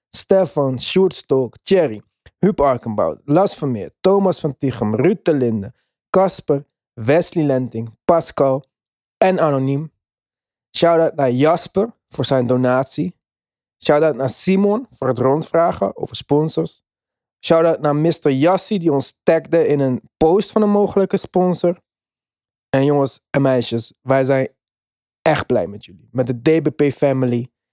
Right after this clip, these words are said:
Dat jullie ook de movement helpen pushen.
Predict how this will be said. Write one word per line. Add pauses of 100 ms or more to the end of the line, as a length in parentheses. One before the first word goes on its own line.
(340)
Dat
jullie
ook
de
movement
helpen
pushen.